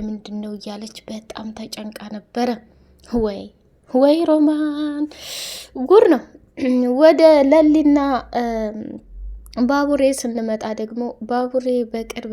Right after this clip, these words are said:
ጊዜ የሚወዳትና የሚያፈቅራት ካጠገቡ እንዳለች እየነገራት ነበር። ለሊ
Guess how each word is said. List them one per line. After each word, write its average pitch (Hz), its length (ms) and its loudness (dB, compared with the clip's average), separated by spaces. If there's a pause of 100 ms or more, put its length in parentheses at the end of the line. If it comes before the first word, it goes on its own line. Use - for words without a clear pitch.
ጊዜ 214 220 -8 (680)
የሚወዳትና 220 800 -2
የሚያፈቅራት 214 880 -8
ካጠገቡ 220 600 -10
እንዳለች 208 580 -10
እየነገራት 208 720 -12
ነበር። 214 340 -10 (640)
ለሊ 269 300 0